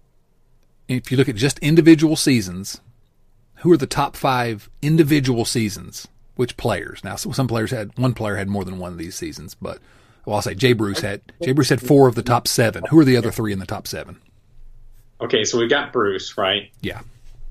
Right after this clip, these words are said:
Speaker 2: Uh, did Guillen play right?
Speaker 1: Jose Guillen, yes. And, and I, I use, played at least fifty percent of their games as kind of the marker in, at that position. So
Speaker 2: Mm, Griffey wasn't right for a little bit. Does he get there?
Speaker 1: He did not. Well, he, no, he's eighteenth on the list.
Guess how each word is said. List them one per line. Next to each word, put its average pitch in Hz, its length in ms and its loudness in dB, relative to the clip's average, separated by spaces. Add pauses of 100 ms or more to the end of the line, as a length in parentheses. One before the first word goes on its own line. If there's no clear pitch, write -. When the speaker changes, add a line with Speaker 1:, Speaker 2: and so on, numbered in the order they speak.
(120)
Speaker 2:
Uh, 113 400 0
did 113 140 -12
Guillen 143 420 -2
play 151 280 2
right? 160 320 -4 (140)
Speaker 1:
Jose 120 280 4
Guillen, 139 320 8
yes. 120 400 2 (800)
And, 143 160 -2
and 156 160 2
I, 143 160 2 (180)
I 135 60 4
use, 143 300 6 (240)
played 131 180 6
at 135 80 -2
least 127 220 4
fifty 123 220 4
percent - 260 0
of 101 60 -2
their 101 100 0
games 95 320 -4
as 92 160 -8
kind 104 160 -2
of 95 40 -6
the 90 60 -4
marker 87 380 -6
in, 101 180 -10
at - 140 -8
that 92 160 -6
position. 90 480 -10
So 87 240 -10 (420)
Speaker 2:
Mm, 117 680 -14
Griffey 147 360 2
wasn't 104 320 -2
right 101 200 -2
for 107 100 -4
a 104 40 -4
little 104 200 -2
bit. 110 160 -4
Does 107 140 -6
he 117 100 -6
get 117 180 0
there? 120 260 0 (140)
Speaker 1:
He 113 140 0
did 123 160 10
not. 135 360 4
Well, 123 240 10
he, 139 360 8
no, 117 140 8
he's 139 240 8
eighteenth 135 380 6
on 95 100 0
the 87 60 -2
list. 90 300 -4